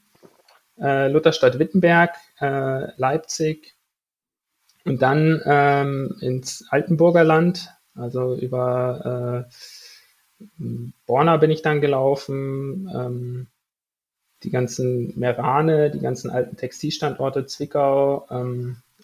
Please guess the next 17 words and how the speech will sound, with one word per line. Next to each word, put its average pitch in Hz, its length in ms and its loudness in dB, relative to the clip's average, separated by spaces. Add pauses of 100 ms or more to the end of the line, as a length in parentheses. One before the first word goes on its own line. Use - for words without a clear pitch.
(120)
Altenburg 131 880 -4
und, 120 360 -12
und 117 400 -10
Reichenbach 143 800 0 (500)
im 131 100 -6
Vogtland, 127 920 -4
Plauen 156 340 2
im 143 120 -4
Vogtland 127 460 -4
und 123 140 -4
dann 120 140 -2
eben 123 240 -2
über 123 180 -2
die 117 100 -2
Grenze 117 380 -8
nach - 180 -8
Hof. 107 320 -8